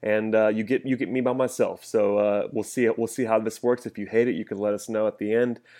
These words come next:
Um, but now that with that, with that out of the way, uh, go back and listen to that podcast with Scott. And, uh, today we will talk about some news. Um, first off, the biggest news of the week is that Aroldis Vizcaino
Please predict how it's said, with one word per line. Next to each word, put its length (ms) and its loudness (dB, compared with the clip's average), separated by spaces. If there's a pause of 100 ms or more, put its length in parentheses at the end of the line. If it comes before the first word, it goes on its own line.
(220)
Um, 300 2
but 140 6
now 200 4
that 180 -2
with 140 2
that, 180 4
with 80 -2
that 140 4
out 100 6
of 80 2
the 80 4
way, 360 4 (280)
uh, 120 4
go 180 4
back 180 4
and 80 -2
listen 240 0
to 60 6
that 100 0
podcast 400 2
with 100 -6
Scott. 520 4
And, 360 0
uh, 140 6
today 460 0
we 120 0
will 140 0
talk 260 -2
about 360 0
some 200 -6
news. 460 -6
Um, 440 0
first 340 2
off, 340 4 (340)
the 60 -4
biggest 300 2
news 180 2
of 60 -2
the 40 2
week 280 0
is 120 -4
that 200 2
Aroldis 420 4
Vizcaino 680 0